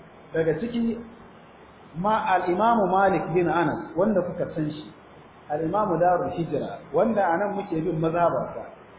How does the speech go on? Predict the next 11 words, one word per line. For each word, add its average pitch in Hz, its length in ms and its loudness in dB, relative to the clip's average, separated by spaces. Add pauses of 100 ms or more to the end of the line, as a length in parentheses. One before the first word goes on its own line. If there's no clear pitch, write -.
(800)
Wani 262 240 4
ya 269 200 2
zo 277 80 -2
ya 269 120 2
tambayi 226 320 2
al-Imam 208 480 2
Malik 208 320 2
bin 196 120 2
Anas 220 520 0 (560)
yake 220 320 2
cewa, 214 320 2